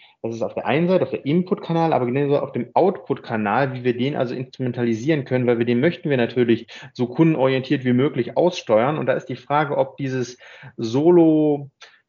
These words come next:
Fokus auf E-Mail-Marketing oder Solo Fokus auf, äh, Display-Ads oder Ähnliches uns vielleicht in den letzten Jahren ein bisschen zu weit weggebracht hat, auch von anderen Kanälen. Und das kann ein sehr, sehr breiter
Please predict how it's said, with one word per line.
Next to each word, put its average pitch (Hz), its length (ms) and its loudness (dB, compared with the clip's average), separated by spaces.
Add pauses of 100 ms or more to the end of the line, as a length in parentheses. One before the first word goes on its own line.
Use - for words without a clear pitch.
(140)
Fokus 165 640 2
auf 160 400 2
E-Mail-Marketing 170 720 0
oder 131 160 0
Solo 151 300 2
Fokus 151 440 0
auf, 135 360 0
äh, 139 120 -4
Display-Ads 160 720 0
oder 135 160 -2
Ähnliches 147 400 -4
uns 147 460 -4
vielleicht 151 500 0
in 147 100 -6
den 135 100 -4
letzten 151 280 -6
Jahren 143 180 0
ein 127 180 -4
bisschen 151 500 -2 (340)
zu 170 240 2
weit 135 200 6
weggebracht 135 460 -2
hat, 143 140 -6
auch 131 120 0
von - 120 -10
anderen 156 280 -2
Kanälen. 101 580 -4
Und 117 340 -4
das 113 280 -4
kann - 180 -6
ein 120 180 0
sehr, 143 240 4
sehr 139 200 4
breiter 135 540 0